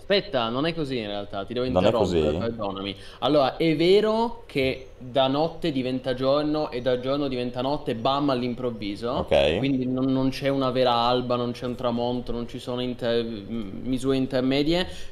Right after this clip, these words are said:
Speaker 1: però le ombre cambiano nel
Speaker 2: Ah,
Speaker 1: corso
Speaker 2: ok,
Speaker 1: della
Speaker 2: ok,
Speaker 1: giornata. Nel
Speaker 2: ok.
Speaker 1: corso della
Speaker 2: Ma
Speaker 1: giornata
Speaker 2: si
Speaker 1: le
Speaker 2: allungano anche?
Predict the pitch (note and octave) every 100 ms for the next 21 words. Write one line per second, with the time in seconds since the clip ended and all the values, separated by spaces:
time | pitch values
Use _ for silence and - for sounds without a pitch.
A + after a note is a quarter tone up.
0 | - D#3+ D#3+ F#3 E3+ D3 D3+ D3 B2 A2
1 | F#2+ G2 G2+ G2+ A2 A2 A#2 C3 - F#2
2 | D#2 E2+ A2+ G#2 D#2 D#2 A2+ B2 D2 C#2
3 | - - C#3+ C#3+ C#3 C#3 D3 - C3 B2
4 | B2 C#3+ C#3 C3 A2+ A2 E2 - D#2+ D#2+
5 | G#2+